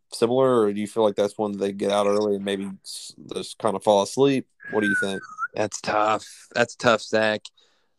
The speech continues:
Speaker 2: I feel you because Cincinnati could do it themselves, right? They could
Speaker 1: That's the
Speaker 2: hang half,
Speaker 1: thing.
Speaker 2: half a hundred on Navy for sure. Um,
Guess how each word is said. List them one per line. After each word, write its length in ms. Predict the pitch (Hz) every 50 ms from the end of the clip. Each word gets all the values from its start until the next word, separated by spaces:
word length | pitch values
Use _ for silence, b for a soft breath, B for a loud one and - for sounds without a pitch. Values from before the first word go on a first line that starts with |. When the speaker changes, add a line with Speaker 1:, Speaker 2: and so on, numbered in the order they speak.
| _ _ -
Speaker 2:
I 140 | 120 127
feel 220 | 127 - 135 135 131
you 100 | 127 123
because 240 | 107 98 - 113 -
Cincinnati 460 | - 123 - - 120 120 120 120 117
could 180 | - 113 104
do 140 | 101 117 120
it 100 | 120 -
themselves, 480 | - 120 104 - 113 120 143 123 101 -
right? 260 | 107 104 110 117 - _ -
They 120 | 113 113
could 140 | 117 - 131
Speaker 1:
That's 160 | 127 113 123
the 80 | 120 123
Speaker 2:
hang 20 |
half, 160 | 131 139 131 110
Speaker 1:
thing. 120 | 98 98 - -
Speaker 2:
half 180 | 117 117 - -
a 60 | 110
hundred 320 | 120 127 135 135 120 110
on 120 | 110 110 107
Navy 360 | 113 120 135 123 117 107 -
for 80 | - 104
sure. 400 | - - - 131 143 139 131 117 - _ _ _ _ _ _ _ _ _ -
Um, 420 | 117 117 117 110 107 104 104 104